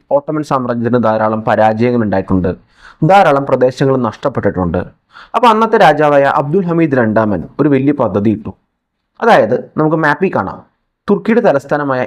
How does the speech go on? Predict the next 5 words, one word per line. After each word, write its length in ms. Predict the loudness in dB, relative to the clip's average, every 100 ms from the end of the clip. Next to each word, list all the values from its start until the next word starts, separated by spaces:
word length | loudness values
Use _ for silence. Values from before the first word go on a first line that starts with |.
| -4
ഇസ്താൻബുളിന് 680 | -6 -2 -2 0 -2 -2 -6 -12 _ _ _ _ _ _ _
അറേബ്യയിലെ 540 | 2 4 4 2 2 0 -4 -2
മെക്കയുമായി 720 | 0 -2 -4 -2 0 0 -4
കണക്ട് 280 | -6 -6 -2
ചെയ്യുക 300 | 0 0